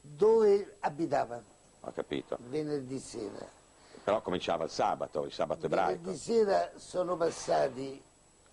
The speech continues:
Speaker 1: per tutto il ghetto due motociclette col sidecar e hanno buttato delle bombe a mano per terra, per impaurire, per non far uscire nessuno da,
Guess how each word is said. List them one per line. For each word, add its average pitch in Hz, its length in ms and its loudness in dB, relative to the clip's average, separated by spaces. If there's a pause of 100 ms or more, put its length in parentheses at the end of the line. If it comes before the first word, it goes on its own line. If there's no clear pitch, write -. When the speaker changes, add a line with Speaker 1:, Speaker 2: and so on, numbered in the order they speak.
(400)
Speaker 1:
per 143 180 -2
tutto - 320 -4
il 160 120 -6
ghetto 180 600 -2 (720)
due 180 800 2 (1800)
motociclette 175 1400 0 (160)
col 156 240 -4
sidecar 127 600 -4 (760)
e 170 160 2
hanno 196 160 2
buttato 185 460 2
delle 170 260 -2
bombe 160 320 0
a 156 40 0
mano 131 400 -4 (100)
per 160 200 -4
terra, 117 420 -4 (1600)
per 185 180 2
impaurire, 220 680 2
per 190 140 4
non 185 140 -2
far 185 200 2
uscire 190 480 -2
nessuno 175 640 -4
da, 147 400 -4